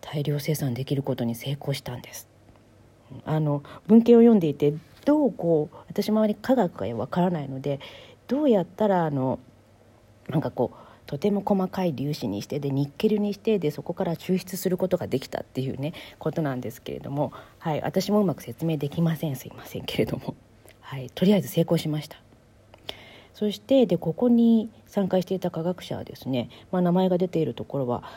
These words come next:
えー、ジェームス・チャドウィックとか、えー、マーク・オリファントという科学者はですね、後に、えー、大西洋を渡って、えー、翌年に開始されるマンハッタンプロジェクトの方に参加しています。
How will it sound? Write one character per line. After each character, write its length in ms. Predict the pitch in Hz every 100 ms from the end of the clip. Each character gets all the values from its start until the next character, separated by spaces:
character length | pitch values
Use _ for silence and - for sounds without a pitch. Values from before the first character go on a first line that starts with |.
| - - -
え 40 |
ー、 520 | 139 123 120 113 113
ジ 120 | -
ェ 80 | 190
ー 40 | 180
ム 120 | 175
ス・ 220 | 175 170
チ 100 | -
ャ 60 | 151
ド 100 | 123
ウ 40 |
ィ 80 | -
ッ 40 | - -
ク 100 | -
と 140 | -
か、 240 | - 120 - - - -
え 320 | 120 113 113
ー、 20 |
マ 200 | 147 180
ー 40 | 175
ク・ 140 | 165
オ 80 | 165
リ 80 | 143
フ 80 |
ァ 100 | 139
ン 40 | -
ト 100 | -
と 120 | -
い 80 | 95
う 60 | 107
科 140 | 127
学 180 | 127 135
者 120 | -
は 80 | -
で 120 | -
す 100 | -
ね、 140 | 160 139
後 320 | 156 175 226
に、 300 | 208 202 196 - - -
え 60 |
ー、 60 | 147
大 220 | 170 175
西 200 | 175 185
洋 180 | 151 135
を 40 |
渡 240 | 131 127 135
っ 40 |
て、 340 | 135 - 170 143 - - - - 120
え 320 | 120 117 113
ー、 20 |
翌 220 | 139 139
年 240 | 214 190 165
に 140 | 156
開 180 | - 135
始 80 | -
さ 80 | 123
れ 80 |
る 80 | 120
マ 120 | 147
ン 40 | 190
ハ 100 | 175
ッ 20 |
タ 140 | - 180
ン 60 |
プ 80 | 175
ロ 80 | 170
ジ 100 | 156
ェ 40 |
ク 60 | -
ト 100 | 226
の 100 | 208
方 160 | 160
に 120 | 143 -
参 240 | - 135
加 120 | 127
し 100 | 120
て 120 | -
い 80 | 87
ま 160 | - -
す。 200 | -